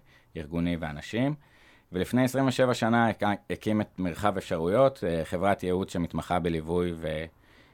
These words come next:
והנחיה של מהלכים אסטרטגיים ושל מנכ"לים והנהלות, טירוף.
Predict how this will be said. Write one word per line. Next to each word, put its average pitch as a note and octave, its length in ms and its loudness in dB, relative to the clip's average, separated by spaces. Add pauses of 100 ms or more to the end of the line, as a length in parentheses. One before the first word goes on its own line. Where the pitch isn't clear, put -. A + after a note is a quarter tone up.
(100)
והנחיה F#2 400 4
של F#2 140 0
מהלכים F2 400 2
אסטרטגיים A2 680 0
ושל F2 200 -2
מנכ"לים F#2 640 0
והנהלות, E2 560 -2 (220)
טירוף. E2+ 440 -8